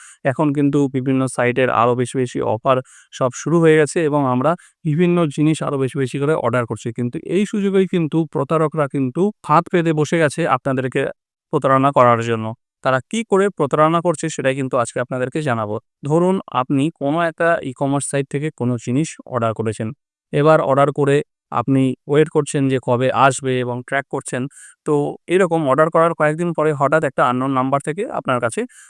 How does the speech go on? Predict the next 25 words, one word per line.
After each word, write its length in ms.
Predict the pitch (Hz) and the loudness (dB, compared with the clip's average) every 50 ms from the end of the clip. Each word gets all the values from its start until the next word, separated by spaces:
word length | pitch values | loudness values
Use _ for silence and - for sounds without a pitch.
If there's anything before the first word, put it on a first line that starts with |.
| _ _ - | _ _ -6
ফোন 180 | - 147 135 127 | -2 0 2 2
আসলো 280 | 117 110 - - 113 110 - - | 0 0 -4 -8 -12 -14 -12 -10
এবং 260 | - 131 131 139 139 139 139 - - - _ _ _ - | -8 -6 -4 -2 -2 -2 -2 -4 -8 -16 _ _ _ -6
আপনি 180 | 156 151 180 165 | -2 0 2 4
ভাবলেন 340 | 151 151 147 147 151 151 147 147 | 6 6 4 4 4 2 2 2
যে 120 | 143 147 143 135 | 2 2 2 2
হয়তো 240 | 139 139 135 135 139 131 | 4 2 2 2 0 0
ডেলিভারি 380 | 131 127 127 127 127 127 131 123 | 2 2 2 2 2 2 2 2
বয় 220 | 123 123 123 127 | 2 2 2 2
ফোন 180 | - - 143 143 135 | 0 0 0 0 0
করেছে, 300 | - 135 123 - - 123 - - - - - - - | 2 0 0 0 -2 -6 -8 -10 -14 -20 -14 -8 -6
আপনি 180 | 117 - 131 123 | -4 -2 -2 -2
ফোনটা 280 | - - 123 120 127 120 | -2 -4 -4 -2 -2 -2
রিসিভ 280 | 120 123 - - 151 - - | -2 -2 -2 -4 -6 -4 -2
করলেন। 280 | 147 131 127 127 123 127 127 | 0 0 0 0 -2 -2 -4
রিসিভ 240 | 127 135 - - 190 | -6 -6 -6 -8 -4
করার 260 | - 202 190 190 190 175 | 0 2 4 4 4 4
পরে 240 | - 180 147 143 165 - - | 2 2 0 0 0 -2 -4
এবার 260 | - 143 143 131 127 - | -2 -2 0 0 0 -2
অপর 280 | - 139 - - 185 190 | -4 -6 -6 -6 -6 -4
প্রান্ত 240 | - 190 180 175 - 175 | -2 -2 -2 -2 -2 -4
থেকে 200 | 165 143 127 120 156 214 - _ _ _ _ _ _ _ - | -4 -4 -2 -2 -2 -4 -6 _ _ _ _ _ _ _ -10
একজন 400 | - - 123 135 139 143 135 131 180 226 - _ _ _ _ _ | -6 -4 -4 -2 0 0 0 0 0 -2 -4 _ _ _ _ _
আপনাকে 320 | - - - 135 131 131 139 | -12 -8 -4 -4 -2 -2 0
বলছে 360 | 127 127 135 139 - - 139 | 2 2 2 0 0 0 -2